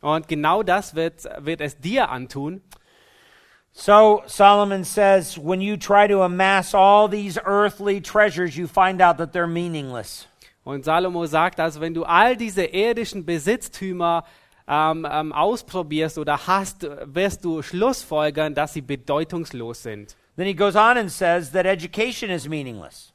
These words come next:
Speaker 1: Und dann geht er weiter und sagt, dass, ähm, äh, L-, Unterricht, ähm, ähm, Ausbildung, danke, Ausbildung bedeutungslos ist.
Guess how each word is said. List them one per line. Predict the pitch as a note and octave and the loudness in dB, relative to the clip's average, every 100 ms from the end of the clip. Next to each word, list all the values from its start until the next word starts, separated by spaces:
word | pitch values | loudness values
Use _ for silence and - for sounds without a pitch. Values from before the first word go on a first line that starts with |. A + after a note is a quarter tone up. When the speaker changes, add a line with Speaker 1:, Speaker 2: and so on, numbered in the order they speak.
| _ | _
Speaker 1:
Und | C#3+ D#3+ | -8 -4
dann | E3 E3 | -4 -2
geht | F3+ | -2
er | F3 C#3 | 0 2
weiter | C#3+ G3 A3 | 2 2 0
und | E3 D#3+ | -6 -2
sagt, | D3+ D#3+ - | 0 0 -2
dass, | D#3 D3+ - | -4 -4 -6
ähm, | D3+ D3 D3+ | -6 -6 -6
äh, | C#3 C#3 | -2 -2
L-, | C#3 D3 C#3+ - | -2 -4 -6 -8
Unterricht, | F3 C4+ - G#3 D3+ C#3+ F#3+ - - | -4 -4 -2 -2 0 -2 -4 -10 -14
ähm, | C#3 C#3+ D3 D3+ D3+ _ _ _ _ - | -8 -6 -6 -10 -14 _ _ _ _ -6
ähm, | C#3 C#3+ C#3+ - _ _ _ _ _ _ _ _ - | -2 -2 -6 -12 _ _ _ _ _ _ _ _ 0
Ausbildung, | E3 G#3 E3 C#3 B2+ C3+ | 0 0 -4 -4 -6 -8
danke, | C#3+ C3+ C3 | -10 -8 -2
Ausbildung | D#3+ B3 - D#3+ D3 C#3 C3+ | 0 -2 -2 -4 -2 -6 -6
bedeutungslos | - C3 B2+ C3+ D3+ C#3+ C#3 C#3 | -10 -6 -6 -6 -8 -8 -10 -8
ist. | D3 F#3 - | -8 -8 -12